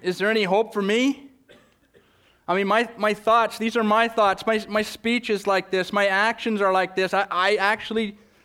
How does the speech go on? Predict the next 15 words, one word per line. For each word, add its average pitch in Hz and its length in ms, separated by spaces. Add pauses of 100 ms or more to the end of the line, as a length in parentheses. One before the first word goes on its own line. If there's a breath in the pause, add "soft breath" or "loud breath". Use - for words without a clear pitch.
(140 soft breath)
think 214 260
that 190 140
I 175 140
don't 190 440 (840)
really 170 420
love 160 320
God. 156 400 (880)
Or 131 80
maybe 151 260
you 165 120
know 190 260
you 160 140
don't 127 240
love 113 240
God. - 100